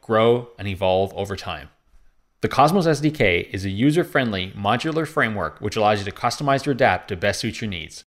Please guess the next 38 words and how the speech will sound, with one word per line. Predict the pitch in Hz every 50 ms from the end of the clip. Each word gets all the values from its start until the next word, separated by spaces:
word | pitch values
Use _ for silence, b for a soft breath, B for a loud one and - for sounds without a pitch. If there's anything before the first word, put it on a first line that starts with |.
| _ _ _ _ _ _ _ _ _
It's | 104 104 -
powered | - - 131 151 175 170
by | 170 160
Tendermint | 147 - - 135 139 143 139
Core, | - - - 135 107 76 - - - _ _ _ _ _ _ _ _ -
an | 113
advanced | 110 104 - 110 110 123 131 135 - -
implementation | 156 123 139 156 156 147 147 143 123 107 - 107 107
of | 110 110
the | 95 95
B | 87 - 110 110
F | 110 107 -
T | - 117 104 104
proof | - - - 117 104
of | 107 -
stake | - - 101 98 -
protocol. | - 98 92 - - - - - - _ _ _ _ _ _ _ _ _ _ _ _ _ _ -
Cosmos | - 139 151 156 208 220 202
takes | - 214 202 -
care | - - 170 160
of | 160 131
networking | 127 123 131 143 135 127 - 131 123 120
and | 117 110
consensus | - 117 104 95 - 117 104 90 - - 82 - - -
and | 101 104
allows | 107 110 120 117 110
you | 123
to | 113 98
focus | - - - 143 147 143 151 143 -
on | 95 92 87 -
building | - 143 151 180 175
your | 156 139
application | 107 - - 110 - - 101 92 - - 104
in | 107 104 101
your | 98 101 104 101
language | 92 90 95 92 92 90
of | 98 90
choice. | - - - 82 - - - -